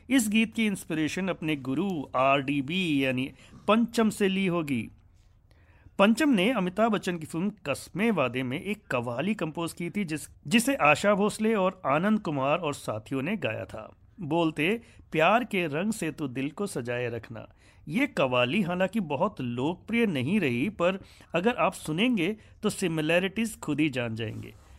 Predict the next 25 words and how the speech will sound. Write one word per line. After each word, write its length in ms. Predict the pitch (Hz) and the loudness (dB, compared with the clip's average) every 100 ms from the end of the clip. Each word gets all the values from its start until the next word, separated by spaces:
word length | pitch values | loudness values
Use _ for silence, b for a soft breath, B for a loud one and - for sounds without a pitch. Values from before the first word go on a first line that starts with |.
| B B | B B
और 120 | 180 | 0
ये, 320 | 202 254 294 - | 2 4 2 0
ये 140 | 202 | -2
जो 280 | 240 277 262 | 0 -2 -2
कव्वाली 480 | - 139 147 214 220 | -4 0 2 2 0
है, 140 | 240 185 | -2 -4
इसी 240 | 175 302 | -2 0
कव्वाली 400 | - 160 160 202 | 2 0 2 0
के 120 | 202 | -2
मीटर 360 | 160 147 147 240 | 0 -2 0 0
पर 200 | 190 175 | 0 -2
ये 80 | 180 | -4
पूरा 260 | 156 143 | -2 -2
गाना 300 | 131 120 135 | -2 -2 -4
है। 160 | 135 214 b b - | -4 -8 b b 6
ऐसा 300 | 202 220 311 | 6 6 4
मैं 260 | 302 285 | 6 4
बिल्कुल 320 | 170 160 240 233 | 4 2 2 4
नहीं 160 | 240 | 4
कह 200 | 226 202 | 4 4
रहा 120 | 208 | 6
हूँ 180 | 220 233 | 6 4
कि 120 | 226 | 2
विशाल 500 | 196 147 - 160 180 | 0 0 4 4 6
ने 500 | 185 190 190 196 196 | 2 2 2 2 2